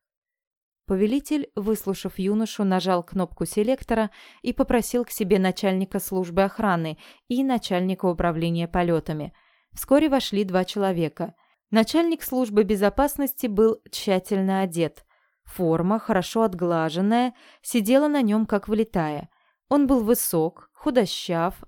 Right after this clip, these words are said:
с большими зелеными глазами, тонкими губами и длинным носом.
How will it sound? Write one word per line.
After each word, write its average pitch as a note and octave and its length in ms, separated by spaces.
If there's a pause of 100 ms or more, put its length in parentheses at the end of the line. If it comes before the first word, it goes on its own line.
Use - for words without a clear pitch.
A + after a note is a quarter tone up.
с F#3 140
большими G#3+ 480
зелеными F3+ 540
глазами, E3 720 (360)
тонкими G3+ 480
губами A#3 500
и - 280
длинным G#3 580
носом. D#3+ 480